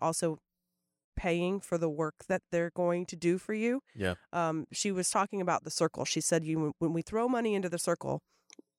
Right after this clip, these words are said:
Speaker 1: the money comes back around, right?"
Speaker 2: Mm.
Speaker 1: So if I need you to do something for me and it's in your wheelhouse and you're a professional and you're a paid consultant or you do this work as a business, be prepared to pay them for it.
Speaker 2: Mm.
Speaker 1: Don't ask for the
Speaker 2: <laughs>
Speaker 1: favor.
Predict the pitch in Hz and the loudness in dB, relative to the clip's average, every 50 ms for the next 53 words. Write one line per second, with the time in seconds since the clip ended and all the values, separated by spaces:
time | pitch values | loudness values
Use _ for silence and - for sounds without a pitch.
0 | _ _ _ _ _ _ - 180 185 190 190 190 - 202 170 160 160 165 160 - | _ _ _ _ _ _ -4 -2 0 0 0 0 0 -2 -2 0 0 -2 -2 0
1 | 160 147 143 147 123 123 - - - _ - - 156 147 147 101 95 87 - _ | -2 -2 0 0 -2 -2 -4 -8 -12 _ -4 0 2 2 2 0 -2 -6 -8 _
2 | _ _ - - 185 180 180 170 156 - - 180 170 - - - 185 202 214 226 | _ _ -8 -4 -2 0 0 0 -2 -2 -2 -4 -4 -4 -2 -2 0 2 2 0
3 | 226 220 220 - - 214 190 190 208 233 262 294 262 214 220 208 175 165 160 170 | 0 -2 -4 -4 -6 -6 -4 -2 0 2 2 0 0 0 -2 -2 -2 -2 0 0
4 | 170 165 - 165 160 - 160 156 - 156 156 156 151 151 156 156 - - 170 165 | 0 2 0 -2 -2 -2 -4 -4 -2 -2 0 0 0 0 0 -2 -2 0 0 0
5 | 156 151 156 165 170 165 175 151 151 - - 156 156 156 165 170 165 156 - 160 | 0 0 0 0 0 0 -2 -4 -4 -4 -4 -4 -4 -2 0 0 0 0 -2 -6
6 | 156 - - 175 180 - - 165 151 147 147 151 151 151 156 - - - 175 170 | -4 0 0 0 2 0 0 0 0 0 0 0 0 0 0 0 0 0 0 0
7 | - - 185 175 - - 170 165 - - 165 151 151 - 156 160 160 165 147 - | 0 0 -2 -2 0 0 0 0 0 -2 -4 -4 -2 -2 -4 -2 -2 -4 -2 -2
8 | 190 208 190 190 175 - - 156 147 143 - - _ _ _ _ _ _ - 170 | -2 0 0 0 -2 -2 -2 -2 -2 -2 -4 -10 _ _ _ _ _ _ -2 0
9 | 151 156 160 143 175 170 156 151 139 107 - - - - _ _ _ _ _ _ | 0 0 -2 -2 0 0 0 0 -2 -2 -2 -4 -6 -6 _ _ _ _ _ _
10 | - _ - - _ _ _ _ - - 262 - 294 - - 254 240 - 196 - | -20 _ -16 -16 _ _ _ _ -6 -4 -4 -2 -2 0 0 0 0 0 -2 -4
11 | - - 175 175 160 156 143 143 - - 120 - - - - - - _ - - | -2 0 0 0 2 0 -2 -4 -4 -4 -4 -2 -4 -6 -6 -8 -14 _ -4 -2
12 | 98 95 92 92 90 87 190 202 240 - _ - 196 202 233 233 - - - 202 | 0 0 0 0 0 0 0 0 0 0 _ -4 -2 -2 -2 -2 -4 -6 -4 -2
13 | 185 175 - 156 - 196 214 254 254 190 147 - 98 98 | -2 -2 -2 -2 -2 0 0 0 0 -2 -4 -6 -6 -8